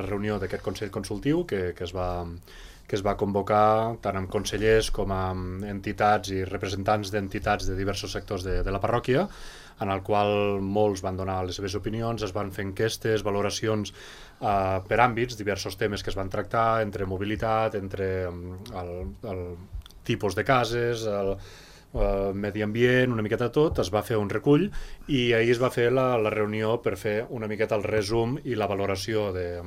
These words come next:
de tot aquest pro-, procés, entre cometes, participatiu, i, i també per,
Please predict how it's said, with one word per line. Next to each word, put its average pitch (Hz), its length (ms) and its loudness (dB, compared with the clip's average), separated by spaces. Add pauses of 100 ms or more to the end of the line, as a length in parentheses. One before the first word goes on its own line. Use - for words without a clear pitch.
(160)
de 95 160 -6
tot 104 160 -4
aquest 98 160 -6
pro-, 104 400 -4
procés, 107 460 -2 (320)
entre - 260 -6
cometes, 104 400 0
participatiu, 127 720 0 (580)
i, 113 580 2
i 135 80 2
també 117 480 4
per, 123 380 2